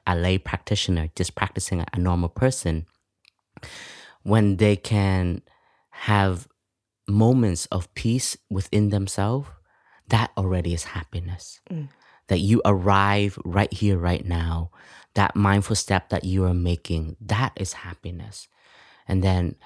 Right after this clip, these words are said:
Speaker 1: that moment when you're able to do something together with the community, let's say, um, gardening. We do, we, we have these community work days. It's one of my favorite,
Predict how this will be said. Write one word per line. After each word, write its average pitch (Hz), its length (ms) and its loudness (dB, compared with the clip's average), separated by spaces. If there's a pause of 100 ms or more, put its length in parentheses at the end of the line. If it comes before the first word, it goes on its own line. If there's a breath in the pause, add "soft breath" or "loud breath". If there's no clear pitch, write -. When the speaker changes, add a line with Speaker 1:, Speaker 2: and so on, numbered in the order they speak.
(220 soft breath)
Speaker 1:
that 101 320 0
moment 110 520 4
when 95 140 2
you're 92 280 2
able 95 260 2
to 90 300 -4
do 117 280 2
something 101 360 0
together 87 420 0
with 85 140 -6
the 82 80 -10
community, 85 720 -2
let's 87 160 -4
say, 85 480 -6 (500 soft breath)
um, 85 320 -4
gardening. 87 680 0 (380 soft breath)
We 92 80 -2
do, 90 280 0
we, 98 180 4
we 104 120 4
have 98 200 2
these 95 220 0 (140)
community 101 440 4
work 90 260 2
days. 120 280 0
It's 82 120 -6
one 95 120 2
of 92 60 2
my 85 140 0
favorite, 85 400 -2